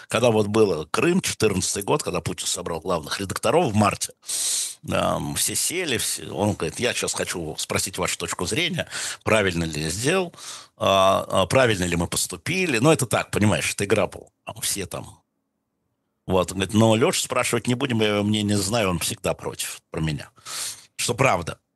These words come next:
<laughs> Что я был против, я ему это до того сказал, что это ошибка. Крым. А, но он,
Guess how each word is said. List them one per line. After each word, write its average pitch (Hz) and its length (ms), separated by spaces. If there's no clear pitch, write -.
<laughs> 123 360
Что - 200
я - 80
был 127 180
против, 139 360
я 127 60
ему 117 160
это 113 160
до 139 140
того 117 280
сказал, 78 460
что - 240
это 85 180
ошибка. - 440
Крым. 92 280
А, 95 240
но 151 180
он, 254 280